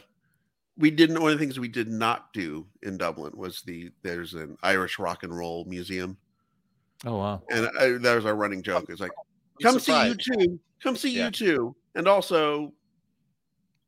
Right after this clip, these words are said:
Speaker 2: Sinead
Speaker 1: Thin Lizzy?
Speaker 2: O'Connor. <laughs> Yeah, Thin Lizzy,
Speaker 1: The
Speaker 2: yeah.
Speaker 1: Cranberries? The
Speaker 2: Yeah,
Speaker 1: Pogues?
Speaker 2: <laughs> yeah.
Speaker 1: Eh, we got a lot
Speaker 2: Yeah.
Speaker 1: of U two, though. So we didn't go see that.
Speaker 2: Yeah, that's interesting. I, I, I have,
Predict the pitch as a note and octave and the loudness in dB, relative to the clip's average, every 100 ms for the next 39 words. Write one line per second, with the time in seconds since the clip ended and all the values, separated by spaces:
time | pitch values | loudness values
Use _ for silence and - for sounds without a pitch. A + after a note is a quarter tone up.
0 | _ - - - F#2+ F#2+ - E4 - - | _ -12 -4 -2 0 0 0 0 0 -2
1 | - B2+ - E3 - C#3+ - E3+ D#3+ - | -8 -10 -4 -4 -2 -4 -2 0 0 0
2 | - C3+ B2+ D3 A3 A#3+ C#4+ D#4+ D#4+ - | -2 0 0 2 2 2 2 0 -2 -6
3 | - F#3 - A#3 D#3+ - - A#2+ - D#3 | -10 -4 2 6 6 4 -2 -10 -8 -10
4 | - D3+ - - G4+ A#4 A#4 E4+ - _ | -4 -4 -4 -4 0 2 2 0 -6 _
5 | _ - D4+ C4 B3+ A#3 A#3+ A3 A#3 A3 | _ -10 4 6 8 6 4 2 -6 -6
6 | A3+ C#3 A#2+ A#2+ _ _ _ _ - - | -4 -2 -2 -4 _ _ _ _ -20 -8
7 | - B2 G#2+ G#2+ B2 - C#3+ C3+ C3 G#2+ | 0 2 0 -6 -14 -8 -6 -6 -8 -10
8 | G#2 - E2+ B1+ - _ - - _ _ | -12 -14 -20 -20 -20 _ -20 -20 _ _
9 | _ _ _ _ _ _ _ _ _ _ | _ _ _ _ _ _ _ _ _ _
10 | _ _ _ _ _ _ - E3+ E3+ F3 | _ _ _ _ _ _ 6 10 10 10
11 | D#4 E4+ A#3+ G#3 A#2+ E2+ - - E3 F#3+ | 6 2 0 0 0 -2 -2 6 8 8
12 | - A#2 - F3+ G#3 G3 G#3 G3+ F#3+ F3 | 4 -4 4 8 10 10 10 8 6 6
13 | D#3 | 0